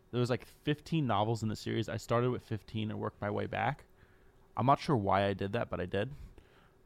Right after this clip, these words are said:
Um, and then my favorite books out of it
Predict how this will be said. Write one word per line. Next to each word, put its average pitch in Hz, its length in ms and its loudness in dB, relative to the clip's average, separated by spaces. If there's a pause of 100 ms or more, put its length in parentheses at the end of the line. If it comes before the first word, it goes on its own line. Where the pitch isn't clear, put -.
Um, 92 580 4 (1300)
and 123 160 2
then 117 460 4
my 123 200 6
favorite 170 300 2
books 123 260 0
out 107 220 2
of 95 140 -4
it - 160 -6